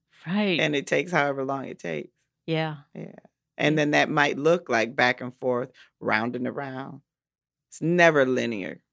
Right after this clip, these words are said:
Speaker 2: I, I do say that.
Speaker 1: Mm-hmm.
Speaker 2: It's never linear, the approach to healing.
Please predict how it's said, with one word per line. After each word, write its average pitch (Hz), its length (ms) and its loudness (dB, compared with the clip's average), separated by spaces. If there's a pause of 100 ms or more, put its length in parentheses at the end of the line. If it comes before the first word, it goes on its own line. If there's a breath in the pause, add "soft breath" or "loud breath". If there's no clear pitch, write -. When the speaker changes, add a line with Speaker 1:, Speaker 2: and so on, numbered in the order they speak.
(120)
Speaker 2:
I, 143 320 6
I 151 100 4
do 160 180 -4
say 120 240 -10
that. - 220 -18
Speaker 1:
Mm-hmm. 165 340 0 (320)
Speaker 2:
It's 147 200 -2
never 147 760 0
linear, 139 600 -10 (140)
the 156 160 -4
approach - 580 -2
to - 80 -12
healing. 123 640 -10